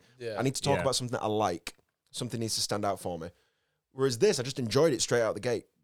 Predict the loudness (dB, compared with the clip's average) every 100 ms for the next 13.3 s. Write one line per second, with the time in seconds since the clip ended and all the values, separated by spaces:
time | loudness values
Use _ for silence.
0 | -12 -6 -4 -2 -4 -6 -12 _ _ _
1 | 0 0 2 0 0 -2 -8 -4 0 2
2 | 2 0 0 0 0 2 2 2 0 -4
3 | -6 _ _ _ -8 -2 4 4 6 6
4 | 6 6 4 2 0 0 -8 -8 -6 -4
5 | -4 -2 -2 -2 -2 -4 -4 -2 -2 -2
6 | -2 0 0 -2 -8 -12 _ _ -20 -14
7 | -4 -4 -2 -4 -6 -2 -2 -2 -4 -6
8 | -8 -6 -8 -8 -10 -10 -8 -10 -10 -14
9 | -10 -4 0 2 4 4 2 4 4 4
10 | 2 0 -2 -2 -2 -4 -6 -6 -4 -4
11 | -4 -4 -6 -6 -6 -6 -2 2 2 2
12 | -2 -2 -2 2 10 10 10 4 4 2
13 | 4 4